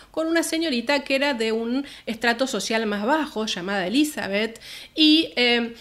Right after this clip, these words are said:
que por tanto ese gesto de la mano de él estaría diciendo que la está incorporando a la familia y que la está ayudando a ascender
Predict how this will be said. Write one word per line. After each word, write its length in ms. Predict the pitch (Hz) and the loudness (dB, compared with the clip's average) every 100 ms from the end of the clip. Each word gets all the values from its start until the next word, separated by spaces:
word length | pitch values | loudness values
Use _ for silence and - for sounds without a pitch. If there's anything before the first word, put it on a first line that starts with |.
| - | -8
que 120 | - 247 | -2 2
por 220 | 285 285 | 2 2
tanto 280 | 349 294 262 | 2 2 0
ese 140 | 233 | -2
gesto 460 | - 349 - 240 208 | -2 -2 -4 -4 -2
de 120 | 196 | 0
la 120 | 185 | 0
mano 460 | 254 302 240 247 311 | 0 0 0 0 0
de 240 | 294 226 | 0 0
él 160 | 247 254 - | -2 -4 -10
estaría 440 | 262 247 277 302 320 | -8 -4 -2 0 0
diciendo 440 | 302 294 277 294 | 0 0 0 0
que 60 | 233 | -2
la 80 | 214 | -4
está 160 | 254 | -2
incorporando 680 | 262 262 220 214 196 233 247 | -2 0 -2 -2 -4 -2 0
a 60 | |
la 100 | 208 | -2
familia 680 | 190 214 233 233 220 226 233 | -2 -2 0 0 0 0 0
y 40 | 214 | -2
que 80 | 233 | -4
la 80 | |
está 180 | 233 269 | -6 -6
ayudando 680 | 285 - 277 247 240 254 240 | -8 -4 -4 -4 -4 -2 -2
a 60 | |
ascender 580 | 214 - 277 262 196 226 | -2 -4 -4 -2 0 -2